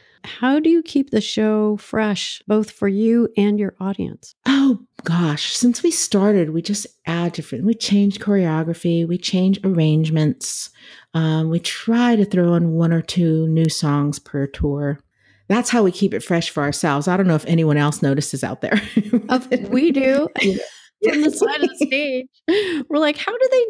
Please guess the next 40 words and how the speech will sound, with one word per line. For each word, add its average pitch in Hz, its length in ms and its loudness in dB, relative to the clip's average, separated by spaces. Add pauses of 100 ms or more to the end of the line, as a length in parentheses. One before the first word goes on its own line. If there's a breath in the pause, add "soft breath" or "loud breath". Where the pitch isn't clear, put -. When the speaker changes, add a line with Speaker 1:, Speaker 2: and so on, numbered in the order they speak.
(120)
Speaker 1:
do 494 260 0
this 277 220 -2
every 359 340 -2
year?" 320 400 2
They 214 160 -2
somehow 311 640 0
manage 247 500 2
to 214 100 -4
take, 233 320 -2
I - 60 -2
mean, 214 220 2
I 214 80 0
know 226 100 2
you 226 160 4
add 208 180 0
a 196 40 -2
few 202 180 -4
new 202 140 -2
songs, 190 400 -4
but - 220 -2 (600 loud breath)
you 220 160 4
also, 220 440 2
you 269 140 2
know, 196 120 2
have 196 240 -2
these 202 180 -2
hits 339 240 -2
that - 100 -2
you 190 120 0
have 202 460 -4
to 202 100 -2
sing 202 640 2 (100)
or 196 120 2
people 190 300 2
would 175 120 0
be 185 100 -2
really 202 220 0
disappointed. 180 720 0 (440 soft breath)
And 208 280 0
so 214 400 -2